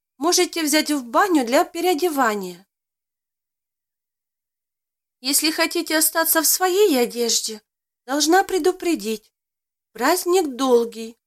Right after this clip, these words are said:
и очень активный. И длинные хороводы,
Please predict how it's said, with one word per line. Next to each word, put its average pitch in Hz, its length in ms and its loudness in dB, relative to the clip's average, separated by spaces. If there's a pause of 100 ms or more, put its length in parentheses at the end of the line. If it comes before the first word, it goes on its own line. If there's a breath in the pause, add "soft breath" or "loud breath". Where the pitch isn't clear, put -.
(360)
и 214 100 -10
очень 339 440 0
активный. 180 720 -8 (760)
И 247 120 -12
длинные 349 460 4
хороводы, 277 840 0